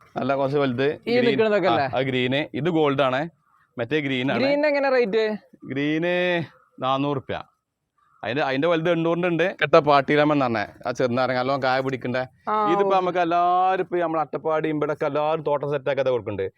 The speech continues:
Speaker 1: ഇതിപ്പോ ആയിരച്ച ആയിരച്ച പീസ് ഇപ്പൊ നമ്മളെ, നമ്മളെ വണ്ടിക്ക്, നീലവണ്ടി ഇപ്പൊ ഇവിടെ ഇല്ല, വണ്ടി സാധനം കൊണ്ടു കൊടുക്കാൻ പോയതാ.
Speaker 2: ഇതിപ്പോ
Speaker 1: ഫുൾ
Speaker 2: എങ്ങനെ
Speaker 1: തോട്ടം,
Speaker 2: റേറ്റ്?
Speaker 1: ഇതാകുമ്പോ റിസ്ക് ഇല്ല. എന്താ വെച്ചാൽ എല്ലാവരും തോട്ടം സെറ്റ് ആക്കണം, എന്താ വെച്ചാല്, ഏ, ജന്തുക്കൾ തിന്നൂല്ല, കുരങ്ങന്മാരെ ശല്യം ഉണ്ടാവില്ല,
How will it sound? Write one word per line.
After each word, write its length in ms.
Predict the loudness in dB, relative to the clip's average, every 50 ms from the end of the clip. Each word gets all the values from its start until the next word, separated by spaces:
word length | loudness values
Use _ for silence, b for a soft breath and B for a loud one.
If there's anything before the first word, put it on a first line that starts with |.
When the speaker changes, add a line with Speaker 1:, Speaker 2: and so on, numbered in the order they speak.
| _ _ _ -8
Speaker 1:
ഇതിപ്പോ 340 | -6 -4 -2 -2 -2 0 0
ആയിരച്ച 300 | 0 0 -2 -2 0 0
ആയിരച്ച 220 | 0 0 0 -2
പീസ് 280 | -4 -4 -4 -4 -4 -4
ഇപ്പൊ 140 | -4 -4
നമ്മളെ, 180 | -4 -2 -2 -2
നമ്മളെ 240 | -2 0 0 -2 -2
വണ്ടിക്ക്, 340 | -2 -2 -2 -4 -4 -4 -4
നീലവണ്ടി 300 | -2 -2 -2 -2 -2 -4
ഇപ്പൊ 100 | -2 -2
ഇവിടെ 140 | -2 -2
ഇല്ല, 140 | -2 -2 -2
വണ്ടി 360 | -2 -2 -2 -4 -4 -6 -6
സാധനം 360 | -6 -4 -4 -4 -4 -4 -6 -10 -14 _ _ _ -20 -10
കൊണ്ടു 220 | -8 -6 -4 -2 -2
കൊടുക്കാൻ 260 | -2 -2 -2 -4 -4
പോയതാ. 240 | -2 -4 -4 -6 -8 -12 _ _ -4
Speaker 2:
ഇതിപ്പോ 200 | -2 0 0 0
Speaker 1:
ഫുൾ 80 | 0
Speaker 2:
എങ്ങനെ 160 | 2 2 2 2
Speaker 1:
തോട്ടം, 200 | 2 2 0 0
Speaker 2:
റേറ്റ്? 160 | -2 -2 0
Speaker 1:
ഇതാകുമ്പോ 260 | 0 -2 -2 -2 -4
റിസ്ക് 280 | -6 -8 -8 _ -6 -4
ഇല്ല. 180 | -2 -2 -2
എന്താ 160 | -2 0 -2
വെച്ചാൽ 280 | -2 -4 -4 -4 -4 -4
എല്ലാവരും 240 | -2 -2 -2 -2 -2
തോട്ടം 260 | -2 -2 -2 -2 -4
സെറ്റ് 260 | -4 -4 -4 -2 -2
ആക്കണം, 120 | -2 -2 -2
എന്താ 120 | -2 -2
വെച്ചാല്, 300 | -2 -2 -2 -2 -2 -4 -6 -10 b b b b b b b -6
ഏ, 80 | -4 -2 0 0 0 0 0 -2 -4 -6 -8 -6
ജന്തുക്കൾ 420 | -4 -4 -4 -2 -2 -2 -2 -2
തിന്നൂല്ല, 380 | -2 -2 -2 -2 -2 -2 -2 0
കുരങ്ങന്മാരെ 460 | 0 -2 -2 -2 -2 -2 -2 -2 -2
ശല്യം 280 | -2 -2 -2 -2 -2
ഉണ്ടാവില്ല, 500 | 0 0 0 0 2 2 2 2 0 -2